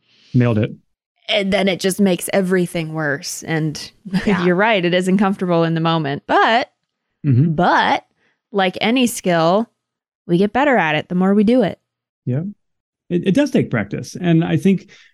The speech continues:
Speaker 1: that's what a lot of people get wrong too, is when it comes to skills, they wanna be good at everything right away. Like, they expect to be fucking perfect. And you're, it's, it, we're already setting ourselves up for failure right there by, you expect to master a skill the first time you do it. Like, who has ever done that other than maybe, like,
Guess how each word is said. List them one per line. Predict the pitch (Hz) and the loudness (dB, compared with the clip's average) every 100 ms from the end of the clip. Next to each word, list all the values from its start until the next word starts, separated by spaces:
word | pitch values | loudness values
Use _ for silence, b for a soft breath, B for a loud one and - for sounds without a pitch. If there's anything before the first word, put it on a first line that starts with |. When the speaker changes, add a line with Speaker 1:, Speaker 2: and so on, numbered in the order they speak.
| _ 175 | _ -2
Speaker 1:
that's | 165 190 | 0 2
what | 180 | 0
a | - - - 165 | -4 -8 -2 2
lot | 151 | 2
of | 147 | 2
people | 147 143 | 2 4
get | 135 | 2
wrong | 127 160 143 | 2 2 2
too, | - 180 | 2 2
is | 135 113 | 2 2
when | 113 | 2
it | |
comes | 139 185 131 | 4 4 2
to | |
skills, | - - 117 101 | -2 -4 -4 0
they | 151 | 2
wanna | 156 180 | 4 4
be | 160 | 4
good | 143 185 | 4 4
at | 175 | 4
everything | 160 170 147 135 | 4 4 4 2
right | 147 139 | 2 2
away. | 131 151 117 | 2 0 0
Like, | 113 | 0
they | 127 | -2
expect | - 165 160 | -2 -2 0
to | |
be | 151 | 0
fucking | 131 151 135 123 | 0 0 0 0
perfect. | 165 180 110 - | -2 -2 -4 -2
And | 143 | 2
you're, | 165 160 | 2 2
it's, | 156 - B B B _ 156 | -2 -2 B B B _ -2
it, | 156 | 0
we're | 165 160 | 2 4
already | 170 143 | 4 2
setting | 165 156 | 2 2
ourselves | 147 135 143 131 | 2 2 2 2
up | 135 135 | 0 0
for | 110 | -2
failure | 135 196 135 127 | 0 2 2 2
right | 135 135 | 2 0
there | 190 156 | 0 -2
by, | 113 117 113 107 B B _ | 0 -2 -2 -4 B B _
you | 147 151 | -2 0
expect | 147 - 139 | 0 0 0
to | 135 | 2
master | 135 135 147 | 2 2 0
a | 123 | -2
skill | - 139 131 | -2 0 2
the | 120 | 0
first | 131 139 | 0 -2
time | 135 127 | 2 2
you | 123 | 2
do | 113 160 | 2 0
it. | 185 | 0
Like, | 147 - | -2 -2
who | - 170 | 0 2
has | 156 | 4
ever | 156 156 | 2 2
done | 131 156 | 2 2
that | 117 113 | 2 0
other | 120 127 | 0 2
than | 123 | 4
maybe, | 123 123 120 | 4 4 2
like, | 120 | 2